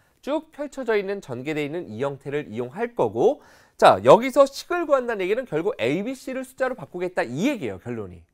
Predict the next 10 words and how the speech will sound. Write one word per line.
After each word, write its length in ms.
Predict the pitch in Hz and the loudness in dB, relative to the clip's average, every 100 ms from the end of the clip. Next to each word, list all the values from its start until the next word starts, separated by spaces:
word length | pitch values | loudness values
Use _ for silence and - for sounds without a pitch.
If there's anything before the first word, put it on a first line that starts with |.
| _ | _
됐죠? 460 | 156 143 135 104 92 _ _ | -6 -2 -2 -2 -8 _ _
근데 400 | - 254 226 - - - | -8 2 2 2 -8 -2
A, 220 | 127 196 | 2 2
B, 120 | 233 269 | 0 -10
C를 280 | - 269 | -8 -8
숫자로 300 | 269 - 240 | -8 -2 0
바꿀 380 | 220 214 226 220 | 0 -4 -8 -6
건데 520 | 220 208 214 247 - - | -4 -4 0 0 0 -10
이 240 | 160 214 | -8 -8
중에 580 | 233 302 208 156 120 | -6 -4 -2 -2 -6